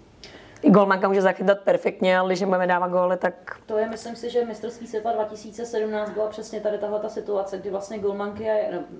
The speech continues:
Speaker 2: Lenka Kubíčková tehdy, byť za sebou měla Hanku Ranochovou, ale vlastně víc chytala tehdy Lenka Kubíčková, tak, eh, ta odchytala až na jednu jedinou chybu. Odchytala jako výborný mistrovství světa, ale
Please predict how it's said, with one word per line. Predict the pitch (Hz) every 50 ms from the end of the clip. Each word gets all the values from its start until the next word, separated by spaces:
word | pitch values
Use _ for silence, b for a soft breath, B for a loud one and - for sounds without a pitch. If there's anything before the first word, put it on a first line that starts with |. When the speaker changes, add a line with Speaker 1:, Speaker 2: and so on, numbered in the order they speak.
| - - - - - -
Speaker 2:
Lenka | 175 175 180 202 196
Kubíčková | 202 190 196 190 - - 196 196 196
tehdy, | 196 202 196 202 196 202 196 196 196 196 180 - -
byť | 180 175
za | 190 185
sebou | 202 196 185
měla | 185 185 185
Hanku | 190 190 185 185 208
Ranochovou, | 190 185 185 185 - 190 190 190 190
ale | 185 196
vlastně | 190 185 185 - 202
víc | 185 190 180
chytala | - - 170 180 185 190 190
tehdy | 185 190 190 196 196 190 185 - -
Lenka | 180 175 - -
Kubíčková, | - 190 185 180 - - 190 196 190 190
tak, | 190 196 202 - -
eh, | 202 190 185 185 185 180 - - -
ta | - -
odchytala | 175 175 - 180 185 185 190 190 - - - - - -
až | 196 175 -
na | 214
jednu | 214 208 202 185 190 208
jedinou | 208 202 190 202 202 202 202
chybu. | 202 - - 208 175 175 180 - - b b b b b b b b b -
Odchytala | 175 - 208 - 196 190
jako | 185 185 196 214
výborný | 196 185 170 190 202 190 170 208 214 214 220 220
mistrovství | 208 196 196 - 196 202 202 - - 214 202
světa, | - - 185 175 - 160 - - - - -
ale | - -